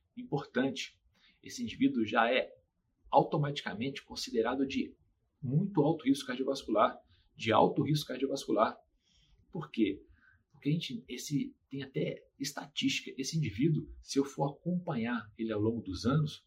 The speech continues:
eu vou entender que pelo menos próximos de cinquenta por cento desses indivíduos vão vir a óbito por doença cardíaca,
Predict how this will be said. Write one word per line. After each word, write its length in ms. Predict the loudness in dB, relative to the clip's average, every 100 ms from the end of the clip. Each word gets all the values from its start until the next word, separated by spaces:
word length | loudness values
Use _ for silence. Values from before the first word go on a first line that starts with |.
| _ -20 -20 _
eu 80 | -10
vou 80 | -6
entender 400 | -4 -2 0 0
que 160 | 0 -2
pelo 320 | 0 0 0
menos 180 | -4 -6
próximos 600 | 2 2 2 -4 -10 -14
de 120 | -12
cinquenta 520 | -8 -8 -4 -4 -4
por 200 | -6 -8
cento 240 | -4 -2 -2
desses 280 | -4 -6
indivíduos 680 | -10 -8 -2 0 0 -4 -16 -20 -20 -20 _ -8
vão 140 | -8
vir 240 | -6 -2 -2
a 120 | 4
óbito 520 | 6 6 4 -6 -18 _ _
por 160 | -16 -8
doença 580 | -2 0 0 -4 -8 -16 -10
cardíaca, 640 | -8 -6 0 0 0